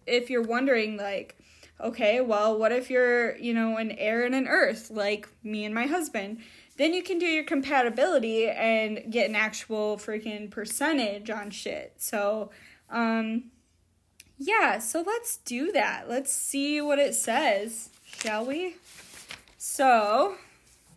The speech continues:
I already did the hard work of figuring it out. I'm an Aquarius, um, and my husband's a Taurus. So, yes, air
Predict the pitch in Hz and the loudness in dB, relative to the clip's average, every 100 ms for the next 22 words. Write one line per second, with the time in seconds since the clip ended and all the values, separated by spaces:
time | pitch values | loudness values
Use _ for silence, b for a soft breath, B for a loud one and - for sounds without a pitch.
0 | - - 233 254 - 262 277 262 233 233 | -20 -8 -4 -2 4 4 4 0 0 0
1 | 233 226 226 226 226 226 220 214 208 - | 2 0 0 2 2 0 0 -2 -6 -8
2 | _ _ _ 240 233 226 220 202 202 - | _ _ _ -6 -2 -2 0 0 -2 0
3 | 233 277 330 370 359 277 233 226 233 247 | 2 4 4 2 2 4 6 4 4 0
4 | - - B B B B B - 233 226 | -4 -10 B B B B B -4 2 4
5 | 220 214 208 - - 240 233 226 220 220 | 4 0 -4 -8 -4 0 2 2 2 0
6 | 226 226 226 226 226 247 - 226 214 220 | 0 0 0 2 2 0 -2 4 6 6
7 | 294 339 - - - - 220 220 220 208 | 4 2 -2 -4 -10 2 4 4 2 0
8 | - - 233 247 247 254 | -2 2 4 6 6 4